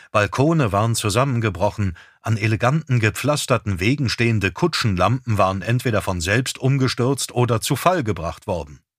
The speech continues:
Auf den Wegen selbst wucherte braungraues Unkraut, das ekelerregend wirkte. In den Gärten zwischen den steinernen Gebäuden wuchsen stachelige Nesseln,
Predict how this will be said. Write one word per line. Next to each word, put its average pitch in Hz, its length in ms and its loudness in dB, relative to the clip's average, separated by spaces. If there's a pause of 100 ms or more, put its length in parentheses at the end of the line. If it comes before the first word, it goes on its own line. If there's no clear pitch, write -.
(720)
Auf - 180 -2
den 107 240 2
Wegen 147 280 2
selbst 104 460 0
wucherte 127 440 0
braungraues 113 880 0
Unkraut, 92 760 -2 (200)
das - 180 -2
ekelerregend 92 1000 -2
wirkte. 90 460 -6 (800)
In 117 180 2
den 104 160 4
Gärten 113 380 2
zwischen 120 320 0
den 101 180 0
steinernen 110 600 2
Gebäuden 104 540 0
wuchsen 113 380 0
stachelige 107 560 -2
Nesseln, 95 640 -2